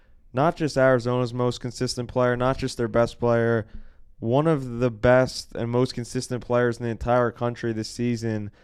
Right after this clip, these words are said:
And, and this brought me to my take is, and takeaway is that he should be right up there,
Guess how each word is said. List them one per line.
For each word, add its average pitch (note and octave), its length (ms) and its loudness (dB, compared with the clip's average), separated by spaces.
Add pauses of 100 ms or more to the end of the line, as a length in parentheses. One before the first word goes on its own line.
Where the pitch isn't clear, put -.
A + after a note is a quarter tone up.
(380)
And, C3 180 4
and C3 180 0
this E3 120 -2
brought D#3+ 260 2
me C#3 200 -2
to B2 100 -12
my B2 480 0
take A2+ 340 -2
is, G#2+ 300 -8
and A2+ 240 -12
takeaway A#2 520 2
is G#2+ 100 -2
that A2+ 340 4 (280)
he D3+ 160 -2
should D#3 180 -4
be C#3 120 4
right B2 320 6
up A#2 220 2
there, G#2+ 480 2